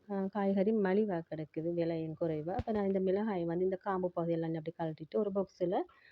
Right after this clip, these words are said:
ஒரு பேப்பர் போட்டு அதுக்கு மேல என்ன அப்படி மூடி வச்சு பாருங்க. உங்களுக்கு ஃப்ரெஷ்ஷாக அப்ப வாங்கின போல இருக்கும் இந்த மிளகாய். நீங்க இது போட்டு உங்களுக்கு யூஸ் பண்ணி ஃப்ரிட்ஜில் வச்சு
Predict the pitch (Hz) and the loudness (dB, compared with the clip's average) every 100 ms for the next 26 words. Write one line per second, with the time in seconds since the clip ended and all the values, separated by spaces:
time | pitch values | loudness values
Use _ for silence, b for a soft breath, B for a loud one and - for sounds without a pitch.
0 | b 233 233 - 214 180 175 170 160 180 | b 2 2 4 2 2 0 0 0 0
1 | 165 - 160 160 160 160 151 165 160 160 | -2 -2 -2 -2 -2 -2 -4 -4 -2 -2
2 | 160 156 160 160 156 160 233 370 b b | -4 -6 -8 -8 -6 -4 -4 -4 b b
3 | b 226 202 185 - 269 - _ - 226 | b 0 2 2 0 -4 -4 _ -2 0
4 | - 247 220 202 - 214 202 190 185 175 | 0 2 2 2 2 2 4 4 2 0
5 | 175 185 180 175 170 165 165 165 - 180 | 0 0 -2 0 0 0 -2 -2 -4 -2
6 | 339 277 202 185 185 185 180 _ _ - | -2 2 2 4 4 2 -2 _ _ -4
7 | - 254 - _ _ _ _ 170 170 170 | 0 -4 -4 _ _ _ _ -2 0 0
8 | 175 180 165 160 - _ - - 156 160 | -2 -4 -4 -4 -12 _ -12 -6 -4 -4
9 | 160 _ _ 160 156 160 151 143 | -6 _ _ -6 -4 -2 -4 -4